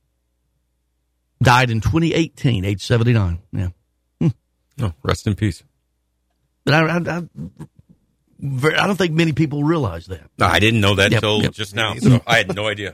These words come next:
Speaker 2: I had no clue.
Speaker 1: Yep.
Speaker 2: So.
Speaker 1: That first year, Joe McConnell, uh, Mike McClure hired him,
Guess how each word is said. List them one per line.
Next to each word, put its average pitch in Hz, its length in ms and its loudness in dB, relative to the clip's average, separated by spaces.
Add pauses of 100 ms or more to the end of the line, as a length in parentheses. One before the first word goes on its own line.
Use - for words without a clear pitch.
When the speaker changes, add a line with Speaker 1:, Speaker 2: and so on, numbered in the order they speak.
Speaker 2:
I 98 40 -8
had 95 100 -10
no 98 100 -10
clue. 98 240 -12 (120)
Speaker 1:
Yep. - 200 -10
Speaker 2:
So. - 240 -12 (160)
Speaker 1:
That - 160 0
first 135 260 0
year, 131 160 2
Joe 131 200 0
McConnell, 113 460 -4 (180)
uh, 95 240 -6
Mike 110 340 0
McClure 131 400 0
hired 101 340 0
him, 156 120 -6